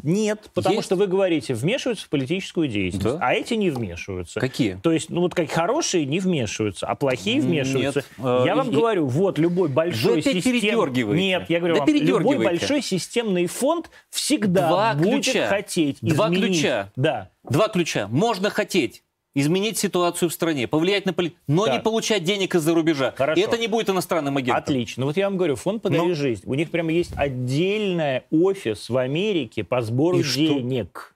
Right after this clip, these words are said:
Speaker 2: И что?
Speaker 1: И, и, соответственно, это иностранные деньги, которые тратятся
Speaker 2: Так.
Speaker 1: на то,
Speaker 2: Да.
Speaker 1: чтобы помочь русским детям здесь.
Speaker 2: Но у нас же есть перечень исключений. Если
Speaker 1: Так.
Speaker 2: они занимаются
Speaker 1: Вот.
Speaker 2: деятельностью, которая попадает под эти исключения,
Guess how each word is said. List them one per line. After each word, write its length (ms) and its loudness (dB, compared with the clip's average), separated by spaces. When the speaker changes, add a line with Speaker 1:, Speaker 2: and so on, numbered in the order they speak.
Speaker 2:
И 80 2
что? 380 -4
Speaker 1:
И, 80 2
и, 240 -2
соответственно, 380 -2
это 120 -16
иностранные 1000 -2
деньги, 500 -4
которые 320 -2
тратятся 440 0
Speaker 2:
Так. 180 0
Speaker 1:
на 200 0
то, 180 0
Speaker 2:
Да. 60 -2
Speaker 1:
чтобы 260 0
помочь 760 0
русским 640 0
детям 460 -2
здесь. 360 -2
Speaker 2:
Но 120 0
у 20 -2
нас 180 -2
же 120 0
есть 180 0
перечень 380 0
исключений. 580 -4
Если 200 0
Speaker 1:
Так. 120 0
Speaker 2:
они 80 0
занимаются 560 0
Speaker 1:
Вот. 80 2
Speaker 2:
деятельностью, 560 0
которая 360 0
попадает 500 0
под 120 0
эти 180 2
исключения, 680 -2